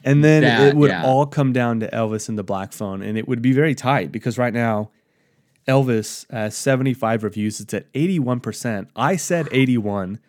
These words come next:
Speaker 1: You
Speaker 2: Yep.
Speaker 1: said eighty.
Speaker 2: Eighty, yep.
Speaker 1: I'm expecting that probably to drop into the seventies, which would ag-, would give you the win. And then The Black Phone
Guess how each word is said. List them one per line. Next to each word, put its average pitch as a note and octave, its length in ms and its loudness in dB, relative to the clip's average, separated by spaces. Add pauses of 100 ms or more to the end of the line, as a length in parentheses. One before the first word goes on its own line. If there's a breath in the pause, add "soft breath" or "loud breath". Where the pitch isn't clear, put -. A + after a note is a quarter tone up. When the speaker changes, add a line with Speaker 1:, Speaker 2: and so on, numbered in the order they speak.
(220)
Speaker 1:
You C3 120 0
Speaker 2:
Yep. D#3 80 0
Speaker 1:
said C3 320 2 (100)
eighty. G2+ 460 -4 (280)
Speaker 2:
Eighty, F#2 320 -6
yep. F#2 300 -2 (220)
Speaker 1:
I'm F3 180 2
expecting D#3 480 -2
that B2 220 -4
probably C#3 400 0
to A#2 80 -4
drop G2+ 600 -6 (720)
into B2+ 240 -4
the G#2+ 100 0
seventies, C#3 720 -4
which C3 360 -2
would B2 240 0
ag-, B2 360 -4
would B2+ 540 -6
give B2+ 240 0
you B2+ 140 0
the D3+ 80 -4
win. A#2 420 -4 (840)
And A#2 260 -2
then A#2+ 380 2
The A2+ 80 0
Black B2 380 -2
Phone B2+ 680 0